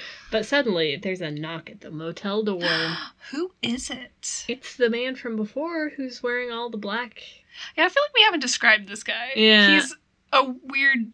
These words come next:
Speaker 2: dude. <laughs>
Speaker 1: So this is, I mean, I don't think it's, like, a reveal. I think we're supposed to
Speaker 2: Yeah.
Speaker 1: know the whole time that this is the man from the cold open who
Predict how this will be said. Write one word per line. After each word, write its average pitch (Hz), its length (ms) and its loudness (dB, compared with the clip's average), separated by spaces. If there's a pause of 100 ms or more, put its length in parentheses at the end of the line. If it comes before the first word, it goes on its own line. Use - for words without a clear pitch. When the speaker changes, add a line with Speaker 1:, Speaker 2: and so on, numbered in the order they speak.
(140)
Speaker 2:
dude. 185 440 0
<laughs> - 40 0 (200)
Speaker 1:
So 214 380 4
this 247 200 -2
is, 294 180 0 (100)
I 277 60 -4
mean, 285 160 2
I 269 60 2
don't 294 160 -2
think 220 120 -4
it's, 196 120 -10
like, 170 240 -6
a 185 100 -8
reveal. 160 540 -10
I 180 100 -6
think 180 180 -8
we're 160 100 -8
supposed 220 340 -6
to 202 60 -2
Speaker 2:
Yeah. 170 60 -4
Speaker 1:
know 175 120 -2
the 165 80 -6
whole 156 140 -10
time 165 320 -6
that 165 280 -8
this 202 220 0
is 185 100 -2
the 180 120 -6
man 170 260 -4
from 165 420 -8
the 160 140 -10
cold - 340 -14
open 247 540 -6
who 190 460 -2